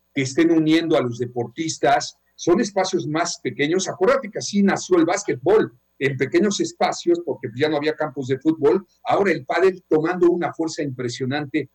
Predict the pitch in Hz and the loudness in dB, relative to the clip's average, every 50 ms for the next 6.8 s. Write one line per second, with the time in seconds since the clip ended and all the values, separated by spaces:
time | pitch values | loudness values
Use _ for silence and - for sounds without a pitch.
0 | _ _ - 139 139 143 131 - - 135 127 - 135 131 139 135 127 - _ _ | _ _ -8 -6 -4 -4 -4 -4 -6 -6 -4 -2 -2 -2 -2 -2 -6 -10 _ _
1 | _ _ _ _ _ - 202 208 220 - 320 320 330 320 311 285 - - - 190 | _ _ _ _ _ 2 4 4 4 2 0 -2 0 0 0 0 -2 0 0 2
2 | 165 165 160 - - 208 233 233 - _ _ _ - 262 269 226 196 180 - - | 2 2 0 0 0 0 0 0 0 _ _ _ -4 0 0 2 0 0 0 0
3 | 175 165 165 165 - 160 131 127 117 113 110 - _ _ _ _ _ - 190 190 | 0 0 -2 -4 -4 -4 -4 -4 -4 -6 -10 -18 _ _ _ _ _ -6 -6 -4
4 | - 202 208 202 233 233 - 220 185 156 127 - 190 190 - 165 147 135 131 127 | -2 0 0 0 0 0 0 0 0 -2 -2 -4 -6 -6 -4 -4 -2 0 0 0
5 | 135 143 151 160 175 180 180 175 147 123 - - _ _ _ _ _ _ _ _ | 0 0 2 4 4 4 4 2 0 -4 -10 -14 _ _ _ _ _ _ _ _
6 | _ - 160 160 156 143 135 - 135 123 135 151 143 117 98 - | _ 0 2 4 4 4 2 -2 -4 -2 -2 -2 -2 -4 -6 -8